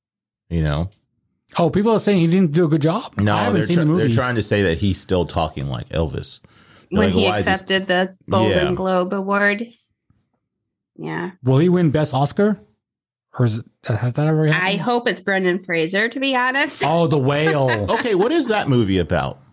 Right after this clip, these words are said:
Speaker 3: Um, I believe he plays an, uh, morbidly obese gay man,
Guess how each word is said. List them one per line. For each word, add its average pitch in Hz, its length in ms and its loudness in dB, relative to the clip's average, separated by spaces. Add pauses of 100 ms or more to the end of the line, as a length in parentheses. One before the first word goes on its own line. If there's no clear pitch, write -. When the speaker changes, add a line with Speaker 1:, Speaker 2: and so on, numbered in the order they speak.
(1000)
Speaker 3:
Um, 220 440 0
I 220 120 -2
believe 240 500 -2
he 226 260 -2
plays 220 760 -2
an, 185 420 2
uh, 180 220 -2
morbidly 208 520 0
obese 202 500 -2
gay 202 280 0
man, 220 540 2